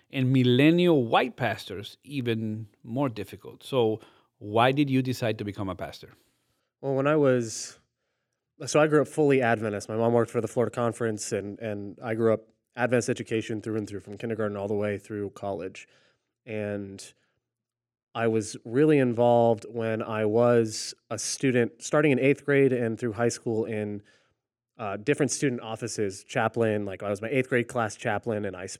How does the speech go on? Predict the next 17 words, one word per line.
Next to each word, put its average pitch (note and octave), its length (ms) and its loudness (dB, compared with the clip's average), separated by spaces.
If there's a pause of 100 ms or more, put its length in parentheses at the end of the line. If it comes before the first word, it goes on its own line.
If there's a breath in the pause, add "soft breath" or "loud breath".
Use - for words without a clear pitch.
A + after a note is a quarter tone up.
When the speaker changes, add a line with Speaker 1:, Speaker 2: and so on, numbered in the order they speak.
(120)
Speaker 2:
was G#2+ 160 -8
the G#2+ 80 -8
first C3+ 280 -2
student A#2+ 260 -2
to A#2 60 -4
speak - 380 -4
at, G#2+ 160 0 (420 soft breath)
at A2 200 -6
chapel A2+ 500 0
at G#2+ 160 -4
my, G#2 440 -6 (300)
at A#2+ 80 -10
my G#2+ 140 -6
elementary G#2+ 500 -4 (160)
slash A2 280 -8
middle A#2 180 -2
school. A#2 460 -2